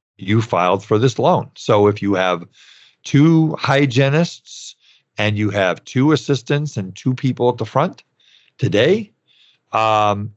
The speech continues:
if you have the same number of full-time equivalent employees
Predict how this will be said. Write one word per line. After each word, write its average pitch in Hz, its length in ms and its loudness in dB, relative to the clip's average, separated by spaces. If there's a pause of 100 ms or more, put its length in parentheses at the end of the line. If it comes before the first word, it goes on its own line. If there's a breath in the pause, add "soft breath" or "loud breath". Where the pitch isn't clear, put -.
if 113 220 0
you 110 120 -2
have 101 260 0
the 95 100 -8
same 107 440 -2
number 110 360 2
of 110 100 0
full-time 107 640 0
equivalent 104 600 0
employees 104 880 0